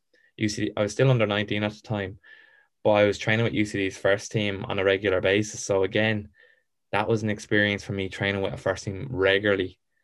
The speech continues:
um, in itself. So taking that step up again, being a young goalkeeper in with a first team, in with a first team constantly, and especially it was the year they got promoted. So the team were on fire at the time. So you're training with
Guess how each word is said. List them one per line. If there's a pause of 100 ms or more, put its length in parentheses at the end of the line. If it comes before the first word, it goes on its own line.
(280)
um,
in
itself. (360)
So
taking
that
step
up
again, (420)
being
a
young
goalkeeper (460)
in
with
a
first
team, (260)
in
with
a
first
team
constantly, (140)
and
especially (280)
it
was
the
year
they
got
promoted. (400)
So
the
team
were
on
fire
at
the
time.
So
you're
training
with